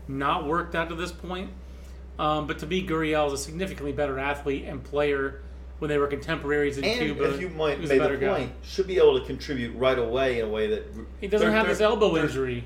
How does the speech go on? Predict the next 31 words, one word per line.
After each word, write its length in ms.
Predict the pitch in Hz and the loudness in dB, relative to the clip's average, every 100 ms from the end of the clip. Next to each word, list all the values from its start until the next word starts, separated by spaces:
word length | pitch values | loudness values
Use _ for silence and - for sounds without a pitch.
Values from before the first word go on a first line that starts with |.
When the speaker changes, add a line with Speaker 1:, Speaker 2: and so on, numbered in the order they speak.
| - | 4
Speaker 2:
Doesn't 160 | 156 | 6
have 80 | 220 | 8
an 80 | 226 | 10
elbow 260 | 202 190 | 8 8
injury, 300 | 180 170 156 - | 4 -2 -6 -4
and 140 | 151 | 0
also 580 | 165 190 - 160 147 135 - - - - - - | 2 2 4 4 4 0 -10 -14 -14 -14 -14 -14
he 240 | - 202 | -6 8
is 160 | 226 196 | 10 10
coming 320 | - 175 160 | 4 -2 0
off 260 | 151 165 - | 2 0 2
of... 280 | 131 117 - - - - | 2 2 0 -12 -16 -12
He 180 | - 196 | -2 6
was 220 | 202 127 | 6 6
just 440 | 117 147 165 - | 4 6 6 0
playing. 360 | - 135 135 - - - - | -4 0 2 0 -10 -14 -4
Speaker 1:
Right. 420 | 151 135 135 - | 0 0 -2 -2
Speaker 2:
The 80 | 156 | 0
rust 480 | 147 147 151 190 - | 6 6 6 0 -4
should 280 | - 165 143 | -6 -6 -2
be 200 | 135 123 | -2 -2
significantly 800 | - 135 151 165 151 135 127 123 | -4 -6 -4 -4 -4 -6 -4 -4
less 400 | 120 127 135 - | -2 -2 -2 -4
here 320 | 113 90 80 - - - - | -4 -4 -4 -12 -16 -16 -8
than 120 | 127 123 | -2 0
it 140 | 123 | 4
is 180 | 127 123 | 4 2
often 420 | 117 123 135 139 | -4 -2 -2 -2
with 140 | 117 | -6
Cuban 220 | - 120 113 | -6 -8 -4
players, 360 | 123 107 101 | 0 2 0